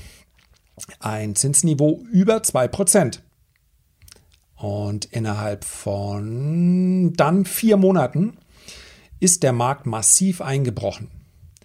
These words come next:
Egal welches Top ich mir anschaue, es gab vorher immer eine Zinserhöhung. Und bitte nicht enttäuscht sein, wenn jetzt jemand sagt, "Ach, ich habe jetzt natürlich gesagt, es geht ein bisschen genauer."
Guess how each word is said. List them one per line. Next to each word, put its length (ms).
Egal 560
welches 800
Top 320
ich 160
mir 160
anschaue, 480
es 260
gab 520
vorher 640
immer 200
eine 220
Zinserhöhung. 760
Und 340
bitte 380
nicht 160
enttäuscht 480
sein, 540
wenn 120
jetzt 140
jemand 180
sagt, 200
"Ach, 380
ich 140
habe 120
jetzt 100
natürlich 300
gesagt, 260
es 100
geht 180
ein 80
bisschen 240
genauer." 460